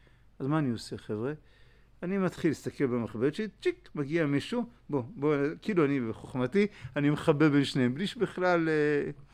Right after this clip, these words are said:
אבל אני מתחיל לטפל, להרים איזה טלפון למישהו, לחפש,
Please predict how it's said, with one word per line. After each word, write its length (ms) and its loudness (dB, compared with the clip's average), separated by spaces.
אבל 160 4
אני 120 8
מתחיל 440 6
לטפל, 460 10
להרים 240 8
איזה 160 4
טלפון 420 2
למישהו, 360 2
לחפש, 540 4